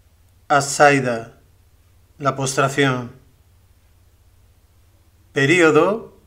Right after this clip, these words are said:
de Meca. Casi todas las autoridades coinciden en que este sura pertenece a la fase final del período de Meca y que fue revelado justo después del sura veintitrés,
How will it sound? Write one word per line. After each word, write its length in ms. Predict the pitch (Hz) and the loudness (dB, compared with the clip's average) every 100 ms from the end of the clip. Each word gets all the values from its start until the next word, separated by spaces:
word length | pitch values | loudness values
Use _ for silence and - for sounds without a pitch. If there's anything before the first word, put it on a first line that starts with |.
| _ | _
de 160 | 131 | -4
Meca. 580 | 135 143 139 117 113 120 _ _ _ _ _ _ _ _ _ _ _ _ _ _ _ _ _ _ _ _ _ _ _ _ _ | 0 0 0 -6 -8 -16 _ _ _ _ _ _ _ _ _ _ _ _ _ _ _ _ _ _ _ _ _ _ _ _ _
Casi 500 | 156 147 147 147 143 | -2 0 -2 -4 -6
todas 380 | 143 185 196 196 | -2 2 4 4
las 180 | 185 | 0
autoridades 640 | 180 175 170 165 165 143 135 | -2 0 0 4 4 2 0
coinciden 840 | 147 143 135 147 135 127 117 110 _ _ _ _ - | -2 -2 -2 -4 -4 -6 -10 -14 _ _ _ _ -6
en 220 | 151 147 | -4 -2
que 260 | 147 147 | 2 4
este 260 | 160 175 208 | 4 0 -2
sura 600 | - 185 156 127 117 - | -2 0 2 2 -2 -4
pertenece 880 | 147 139 156 170 165 135 127 120 - | -4 0 0 0 -4 -8 -10 -10 -8
a 80 | 156 | 0
la 140 | 151 | 0
fase 280 | 151 196 - | 2 0 0
final 540 | - 170 170 147 127 | -4 0 2 2 0
del 220 | 113 131 127 | -4 -8 -6
período 460 | 131 135 175 220 | -6 -2 2 2
de 100 | 175 | 2
Meca 540 | 139 135 131 120 110 - _ _ _ _ _ _ _ _ _ _ | 0 0 -4 -10 -10 -16 _ _ _ _ _ _ _ _ _ _
y 120 | 180 | -8
que 140 | 180 | -4
fue 180 | 196 202 | 0 2
revelado 760 | 196 180 180 175 139 123 117 - | 2 2 4 4 4 -4 -8 -12
justo 520 | - 185 175 - 135 | -10 -6 -6 -8 -8
después 400 | 131 127 156 160 | -6 -6 -4 -2
del 120 | 156 | -2
sura 300 | - 147 180 | -4 -2 0
veintitrés, 840 | 190 151 143 196 135 127 117 - | 0 -2 -6 -4 -4 -4 -8 -14